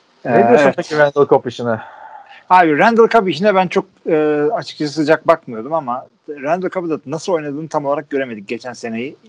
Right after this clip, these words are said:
Speaker 2: Çok az oynayıp sakatlandı çünkü. Ee, işte bir, bir, se-, bir seneliğine beş milyon dolar anlaşmıştı Cowboys'la.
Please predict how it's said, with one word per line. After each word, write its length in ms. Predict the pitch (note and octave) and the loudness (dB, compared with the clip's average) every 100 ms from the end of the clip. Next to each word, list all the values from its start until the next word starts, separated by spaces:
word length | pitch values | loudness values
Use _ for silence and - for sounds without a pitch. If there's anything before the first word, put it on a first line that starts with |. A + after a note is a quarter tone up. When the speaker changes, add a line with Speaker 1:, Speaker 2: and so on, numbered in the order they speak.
| E3+ - G#3 | -20 -20 -4
Speaker 2:
Çok 200 | E3 D#3 | 2 2
az 100 | C3+ | 2
oynayıp 280 | C3 C3 - | -2 -6 -6
sakatlandı 520 | C3+ C3 - B2+ A#2 | -6 -4 -2 -4 -6
çünkü. 300 | - G2 D#3 - _ _ _ _ _ _ A#2+ | -16 -12 -12 -14 _ _ _ _ _ _ -14
Ee, 40 | G#2+ G2+ G#2 G#2 G#2+ A2+ | -10 -8 -8 -10 -12 -12
işte 400 | A2 B2 A#2 A#2 - - - - - - - | -4 0 0 -2 -12 -20 -20 -18 -18 -16 -14
bir, 300 | C#3+ D3 C#3+ | -4 -2 0
bir, 60 | |
se-, 260 | D#3 D#3+ C#3+ | 2 2 4
bir 60 | D#3 | 2
seneliğine 540 | D#3+ C3+ C3+ D#3+ C#3 | 2 0 0 0 2
beş 280 | C#3 - - | 2 0 -6
milyon 340 | C3+ C3+ C3+ | -6 -4 0
dolar 200 | C3 C3 | 4 6
anlaşmıştı 640 | A#2+ A2 - A2+ - A2 - - | 4 -2 -16 -18 -14 -14 -14 -6
Cowboys'la. 500 | B2 G#2 G2+ F#2+ | -4 -4 -6 -4